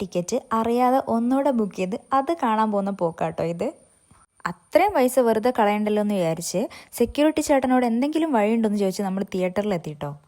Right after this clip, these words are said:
ആരെങ്കിലും ടിക്കറ്റ് വാങ്ങാൻ വന്നിട്ടുണ്ടെങ്കിൽ അവരെ കയ്യോടെ പിടിച്ച്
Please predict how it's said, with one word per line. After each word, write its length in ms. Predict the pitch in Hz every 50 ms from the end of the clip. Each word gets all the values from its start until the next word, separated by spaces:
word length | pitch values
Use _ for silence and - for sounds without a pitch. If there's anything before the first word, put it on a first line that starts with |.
| _ _ _ _ _ _ -
ആരെങ്കിലും 680 | 202 208 220 226 247 285 302 330 339 381 381 403 392 339
ടിക്കറ്റ് 320 | 311 - - 320 320 330
വാങ്ങാൻ 280 | 320 302 285 277 285 277
വന്നിട്ടുണ്ടെങ്കിൽ 520 | 262 233 233 247 240 254 233 220 220 220 220
അവരെ 220 | 214 220 226 220 220
കയ്യോടെ 380 | 226 226 240 262 285 311 339 381
പിടിച്ച് 260 | 359 311 269 262 294